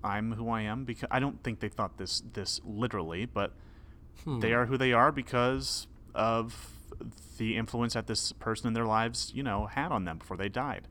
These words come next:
Speaker 1: I, I
Speaker 2: Yeah.
Speaker 1: can see, I, I'm being generous to the show, but I just, having seen that retarded episode, this
Speaker 2: <laughs>
Speaker 1: is so, so much better. Um, and I don't even think that it needs to have the low bar that I held for it in order to, like, achieve a,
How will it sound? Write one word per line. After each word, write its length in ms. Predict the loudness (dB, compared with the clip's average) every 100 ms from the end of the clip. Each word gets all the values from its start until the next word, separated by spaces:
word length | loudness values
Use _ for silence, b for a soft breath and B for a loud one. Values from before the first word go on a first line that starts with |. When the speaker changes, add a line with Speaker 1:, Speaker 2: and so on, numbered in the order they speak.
| B B B B 4 8
Speaker 1:
I, 60 |
I 20 | 10 10 8
Speaker 2:
Yeah. 20 |
Speaker 1:
can 180 | 8 6
see, 340 | 6 6 6 B B B
I, 160 | 8 10
I'm 140 | 12 12
being 240 | 12 10
generous 460 | 10 8 8 6 4
to 40 |
the 80 | 2
show, 360 | 4 6 6 6
but 100 | 6
I 120 | 4
just, 280 | 4 2 2
having 380 | 4 4 4
seen 400 | 2 2 2 2
that 140 | 2 2
retarded 460 | 0 2 2 2
episode, 580 | 0 -2 -2 -2 0 4
this 180 | 6 10
Speaker 2:
<laughs> 60 | 12
Speaker 1:
is 360 | 12 12 12
so, 480 | 12 12 12 8 4 B B B B B B B B -2
so 320 | 8 10 12
much 280 | 12 10 8
better. 520 | 10 12 10 6 2 6
Um, 600 | 10 12 12 12 8 6
and 180 | 6 8
I 120 | 10
don't 140 | 10 8
even 200 | 6 4
think 240 | 4 6
that 140 | 8
it 100 | 8
needs 260 | 6 4 4
to 60 | 2
have 280 | 6 4 6
the 80 |
low 260 | 6 6 6
bar 460 | 6 8 8 6 4
that 140 | 2
I 100 | 2
held 320 | 2 0 0
for 240 | 0 0 2
it 140 | 0 -2
in 120 | 0
order 220 | 2 2
to, 260 | 0 -2 -4 -6 -16 -12
like, 340 | -4 -2 -2 -4
achieve 340 | -6 -6
a, 80 | -4